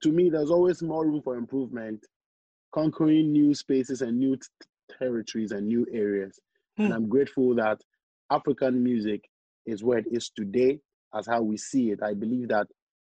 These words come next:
Speaker 1: yesteryears it was where it was as well at that level,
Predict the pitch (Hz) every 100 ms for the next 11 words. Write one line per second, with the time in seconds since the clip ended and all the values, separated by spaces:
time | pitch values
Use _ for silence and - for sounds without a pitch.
0 | - 120 127 - 110 117 127 110 110 110
1 | 107 101 123 113 - 120 120 117 104 -
2 | 113 110 107 101 104 113 117 110 104 101
3 | 110